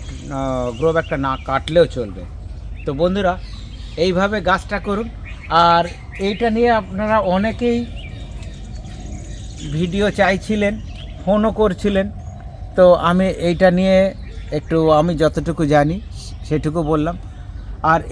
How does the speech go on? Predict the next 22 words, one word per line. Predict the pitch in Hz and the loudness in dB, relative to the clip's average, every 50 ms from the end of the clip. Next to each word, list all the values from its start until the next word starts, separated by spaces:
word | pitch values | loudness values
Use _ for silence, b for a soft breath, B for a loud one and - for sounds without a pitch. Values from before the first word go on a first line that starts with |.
| 135 147 | -2 -2
এসব | 139 - 196 196 214 | 0 0 0 0 0
হচ্ছে | 233 233 - 262 - | 0 -2 -2 -4 -2
তো | 277 247 170 151 | -2 0 0 0
রোড | 165 180 190 175 - - - | 0 0 -2 -4 -6 -6 -2
সাইড | 220 226 233 233 214 202 254 | 0 0 0 0 0 0 0
গাছ, | 226 151 - - | 0 0 -2 -6
আহ, | - - - - - - - - - - - - - - - - - - - 139 139 139 139 139 139 143 - 160 | -14 -14 -14 -14 -16 -16 -16 -16 -14 -14 -16 -16 -16 -16 -16 -16 -16 -14 -6 -4 0 0 2 2 2 0 0 0
আমরা | 175 185 196 190 - - | 0 0 0 0 0 2
টবে | 175 170 170 202 208 185 | 2 2 2 2 0 0
যদি | 202 196 196 202 - 208 | 0 0 -2 -2 -2 -2
করি, | 190 143 156 190 - - - - - - - - - - | -2 -2 -2 -4 -8 -12 -14 -14 -14 -14 -14 -10 -4 0
উম, | 151 147 143 143 143 143 147 143 - 180 | 2 4 4 4 4 4 2 2 -2 -6
একটু | 180 - 202 196 - - | -4 -4 -6 -6 -6 -6
ছেটে | - 170 170 - 196 190 - | -6 -6 -2 -2 -2 -2 -2
কেটে | 214 196 190 214 208 196 180 | -2 -2 0 0 0 0 -2
যদি | 190 180 196 185 185 185 | -2 -2 0 2 2 2
রাখি, | 175 - 208 196 - | 2 0 -6 -4 -2
তো | 214 202 190 185 160 - | -2 -2 -2 -4 -2 -2
পাঁচ | 180 165 - - - | -2 -2 -2 -4 -8
ফুট | 196 170 - | -8 -8 -4
ছ | - 185 170 | -4 -4 -4
ফুটের | 151 170 170 196 185 | -2 -4 -2 -2 -2